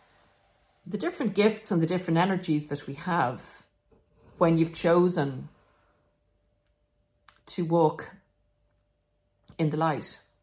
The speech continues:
Again, self-aware narcissists in particular do not want or like to hear about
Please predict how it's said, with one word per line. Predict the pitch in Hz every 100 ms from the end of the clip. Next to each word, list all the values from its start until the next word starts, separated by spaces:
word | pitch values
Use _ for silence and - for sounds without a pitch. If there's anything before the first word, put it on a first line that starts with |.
| _ _ _ _ _ _ _ _ _ _ _ _ _ _ _ _ _ _ _ _ _ _ _ _ _ _
Again, | - 190 202 247 277 226 - _ _ -
self-aware | - 196 233 - 240 180
narcissists | 170 165 160 160 165 156 -
in | 151
particular | 175 - 208 226 208 127 69 - _
do | - 196
not | 214 247 226
want | 175 175 185 196 - - -
or | 151
like | 151 143 147 - -
to | - -
hear | - 170 165
about | 156 156 - 143 139 - -